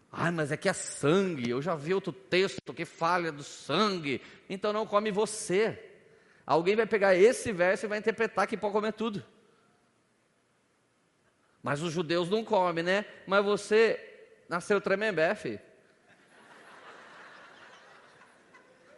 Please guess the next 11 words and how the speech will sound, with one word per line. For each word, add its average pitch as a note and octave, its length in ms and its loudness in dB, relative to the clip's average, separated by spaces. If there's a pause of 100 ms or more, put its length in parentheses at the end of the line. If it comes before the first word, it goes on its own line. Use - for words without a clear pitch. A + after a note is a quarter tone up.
(220)
Eu E3 180 -2
nasci E3 280 -2
Tremembé. D#3 480 4
<laughs> - 1300 -4 (2500)
Como B3 220 -2
alguém, B3+ 360 -2 (540)
qual B3 160 -2
verso G3+ 220 -4
que D#3+ 60 -8
eu D3+ 40 -10
parei? F3+ 220 -6